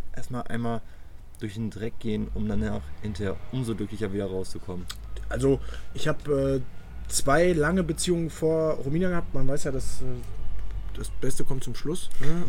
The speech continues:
Speaker 2: Oder
Speaker 1: Ja.
Speaker 2: alle guten Dinge sind drei, sagt man auch so schön. Aber, ähm, in allen Bereichen im Leben,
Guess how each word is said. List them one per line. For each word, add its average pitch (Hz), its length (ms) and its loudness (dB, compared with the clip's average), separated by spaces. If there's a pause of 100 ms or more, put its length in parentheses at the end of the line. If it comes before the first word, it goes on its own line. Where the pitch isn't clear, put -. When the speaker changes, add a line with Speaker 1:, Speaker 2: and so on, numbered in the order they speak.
Speaker 2:
Oder 117 100 2
Speaker 1:
Ja. 117 60 6
Speaker 2:
alle 123 140 2
guten 123 180 2
Dinge 139 180 2
sind 120 240 2
drei, 127 160 2
sagt 170 220 0
man 160 120 -2
auch 156 100 -2
so - 120 -4
schön. 160 240 -2 (520)
Aber, 135 560 0
ähm, 123 400 0 (1120)
in - 180 2
allen 165 300 4
Bereichen 107 400 -2
im 101 120 -6
Leben, 98 280 0